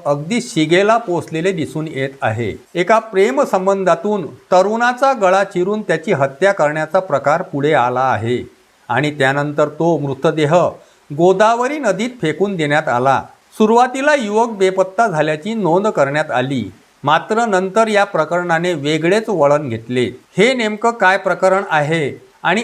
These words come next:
आणखी पुढे काय येणार हे आपण आजच्या व्हिडिओमध्ये बघणार आहोत. नमस्कार, मी एडिटर संदीप आणि आपण बघत आहात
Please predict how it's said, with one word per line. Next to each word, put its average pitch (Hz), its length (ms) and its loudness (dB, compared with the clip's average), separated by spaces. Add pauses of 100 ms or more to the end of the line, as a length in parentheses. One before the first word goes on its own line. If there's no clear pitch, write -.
(100)
आणखी 180 380 0
पुढे 208 300 0
काय 175 320 2
येणार 151 400 0 (360)
हे 170 120 4
आपण 175 340 2
आजच्या 160 340 0
व्हिडिओमध्ये 147 520 -2
बघणार 135 400 0
आहोत. 120 360 -2 (500)
नमस्कार, 151 600 0 (360)
मी 185 240 0
एडिटर 185 400 2
संदीप 170 680 -4
आणि 165 200 -2
आपण 175 420 0
बघत 165 400 -2
आहात 151 340 2